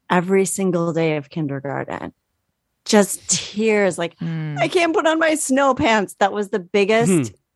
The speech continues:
Speaker 1: that was the bane of my existence, was getting my tiny body into these giant quilted pants.
Speaker 3: And you went to s-, kindergarten in Arizona, so it was, like,
Speaker 1: Right,
Speaker 3: double
Speaker 1: right.
Speaker 3: weird.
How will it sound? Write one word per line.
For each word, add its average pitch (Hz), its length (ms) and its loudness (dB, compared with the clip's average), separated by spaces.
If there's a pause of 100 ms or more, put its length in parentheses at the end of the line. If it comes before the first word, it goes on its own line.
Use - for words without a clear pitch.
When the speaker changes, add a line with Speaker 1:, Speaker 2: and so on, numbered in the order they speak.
(120)
Speaker 1:
that 214 200 0
was 220 140 0
the 202 80 -6
bane 185 300 2
of 180 100 -6
my 180 120 0
existence, 170 600 -2
was 170 180 -2
getting 190 360 4
my 202 160 4
tiny 190 420 -2
body 175 340 2
into 170 160 -6
these 175 360 -4
giant 180 580 2
quilted 180 540 -2
pants. 170 480 -2 (240)
Speaker 3:
And 156 120 6
you 160 120 8
went 220 120 6
to 208 40 0
s-, 135 160 -2 (240)
kindergarten 110 440 0
in 117 60 0
Arizona, 110 560 0
so - 160 -6
it 107 80 -2
was, 107 220 -6
like, - 200 -8
Speaker 1:
Right, 233 220 2
Speaker 3:
double 330 80 2
Speaker 1:
right. 320 140 2
Speaker 3:
weird. - 220 2